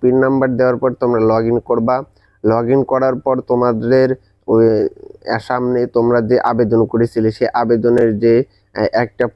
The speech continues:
ফর্ম ছিল সেই ফর্ম চলে আসবে এবং সেই জায়গায় লেখা থাকবে, "Ad-, উম, download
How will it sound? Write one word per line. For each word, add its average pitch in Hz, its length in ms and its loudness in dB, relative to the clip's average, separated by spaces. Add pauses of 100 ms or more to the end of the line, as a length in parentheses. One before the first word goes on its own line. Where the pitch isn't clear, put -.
ফর্ম 135 180 0
ছিল 139 240 0
সেই 135 200 -2
ফর্ম 120 280 -2
চলে 120 260 0
আসবে 120 320 0
এবং 135 240 2
সেই 143 240 0
জায়গায় 143 260 0
লেখা 127 260 -2
থাকবে, 110 440 0 (320)
"Ad-, 117 240 -2
উম, 117 280 2
download 123 440 -2